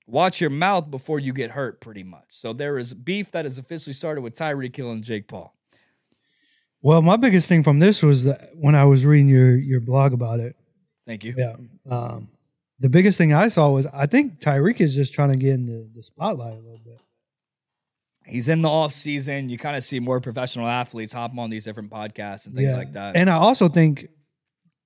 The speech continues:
Speaker 2: honestly, he probably would do pretty well 'cause I
Speaker 1: Yeah.
Speaker 2: feel like conditions-wise, he's probably one of the most conditioned guys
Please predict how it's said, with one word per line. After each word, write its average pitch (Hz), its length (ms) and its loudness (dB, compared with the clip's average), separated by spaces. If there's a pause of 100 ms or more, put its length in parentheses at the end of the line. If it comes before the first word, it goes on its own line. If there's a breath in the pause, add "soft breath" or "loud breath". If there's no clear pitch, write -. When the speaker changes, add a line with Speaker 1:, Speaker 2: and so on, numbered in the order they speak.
Speaker 2:
honestly, 180 460 4
he 196 140 8
probably 185 320 2
would 139 160 2
do 139 120 2
pretty 135 240 0
well 120 300 -8 (260)
'cause 139 120 2
I 147 80 6
Speaker 1:
Yeah. 147 80 0
Speaker 2:
feel 160 180 4
like 143 220 2
conditions-wise, 147 800 4
he's 131 160 -2 (280)
probably 139 260 2
one 135 380 0
of 131 80 2
the 127 60 0
most 123 260 -2
conditioned 127 460 -4
guys 120 440 -6